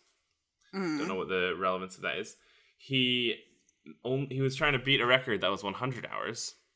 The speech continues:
Speaker 1: Okay.
Speaker 2: And from what I found, he ended up sitting and getting off after one hundred and sixteen hours.
Speaker 1: Okay, so he beat the record, but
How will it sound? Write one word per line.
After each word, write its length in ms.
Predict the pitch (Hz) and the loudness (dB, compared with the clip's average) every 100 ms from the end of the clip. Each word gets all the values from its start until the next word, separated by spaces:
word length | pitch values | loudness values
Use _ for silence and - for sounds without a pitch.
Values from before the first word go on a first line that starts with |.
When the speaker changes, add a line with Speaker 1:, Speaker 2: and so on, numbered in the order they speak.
| _ - | _ -10
Speaker 1:
Okay. 440 | 196 180 139 160 190 _ _ _ - | -8 -4 -2 -4 -6 _ _ _ -14
Speaker 2:
And 160 | 101 | -12
from 200 | - 110 | -6 -2
what 180 | 120 147 | 2 4
I 80 | 113 | 2
found, 720 | - - 123 101 76 101 - - | 0 2 4 4 0 -6 -12 -20
he 560 | - 110 107 101 101 - _ _ _ 113 | -16 -8 -6 -6 -8 -10 _ _ _ -4
ended 220 | 123 123 | 0 2
up 240 | 113 - _ _ _ _ _ _ _ - | 2 -2 _ _ _ _ _ _ _ -16
sitting 640 | - - 120 113 110 107 - | -8 -2 0 0 -2 -4 -2
and 180 | 107 101 | 0 4
getting 200 | 117 107 | 4 4
off 200 | 101 101 | 2 0
after 260 | 104 101 | -6 -6
one 200 | 95 101 | -4 -2
hundred 220 | 110 101 95 | -2 -4 -6
and 100 | 90 | -6
sixteen 480 | 98 - - 98 | -10 -10 -8 -6
hours. 520 | 71 50 50 53 - - _ _ _ _ _ _ _ 359 | -6 -8 -10 -12 -16 -18 _ _ _ _ _ _ _ 0
Speaker 1:
Okay, 440 | 330 - 156 196 | 0 0 0 0
so 280 | 247 - 196 | -2 0 2
he 360 | 180 214 202 - | 2 2 0 -2
beat 240 | 240 226 202 | -4 -4 -2
the 100 | 196 | 4
record, 600 | 190 - 165 156 202 320 - - - - _ _ - | 4 4 -2 0 2 0 -4 -10 -10 -16 _ _ 6
but 220 | 180 151 | 8 8